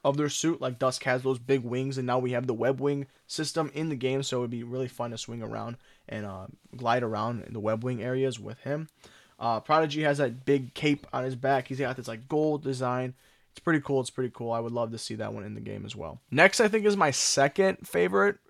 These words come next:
Um, f-, my, my number one being Dusk.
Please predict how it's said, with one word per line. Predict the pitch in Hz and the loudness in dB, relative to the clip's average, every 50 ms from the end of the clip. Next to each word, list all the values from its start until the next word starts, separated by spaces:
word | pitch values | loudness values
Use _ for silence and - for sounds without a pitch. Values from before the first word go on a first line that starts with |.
| _ _ _ - | _ _ _ 2
Um, | 135 143 135 135 131 120 | 4 4 6 6 4 2
f-, | 113 - - - | -2 -10 -14 -12
my, | - 127 123 135 143 - | -10 -8 -4 -4 -4 -2
my | - 131 139 | -2 -2 -2
number | 139 143 143 139 | 0 0 0 0
one | 127 120 123 131 135 131 | 0 0 0 -2 -2 -2
being | 127 135 135 127 120 107 | 0 -2 -2 -2 -4 -6
Dusk. | - 107 113 139 165 - - - - | -6 -4 -2 -2 -2 -2 -4 -6 -12